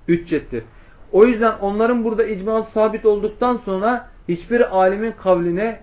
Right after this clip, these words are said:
hiçbir topluluğun sözüne bakılmaz. Velev ki onlardan sonra bütün ümmet icma etsin, namazı terk eden kafir olmaz diye onların icmasının önüne hiçbir icma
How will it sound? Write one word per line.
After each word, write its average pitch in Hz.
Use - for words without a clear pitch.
hiçbir 185
topluluğun 175
sözüne 175
bakılmaz. 156
Velev 247
ki 247
onlardan 220
sonra 214
bütün 233
ümmet 233
icma 226
etsin, 226
namazı 214
terk 240
eden 208
kafir 196
olmaz 202
diye 196
onların 190
icmasının 196
önüne 185
hiçbir 185
icma 185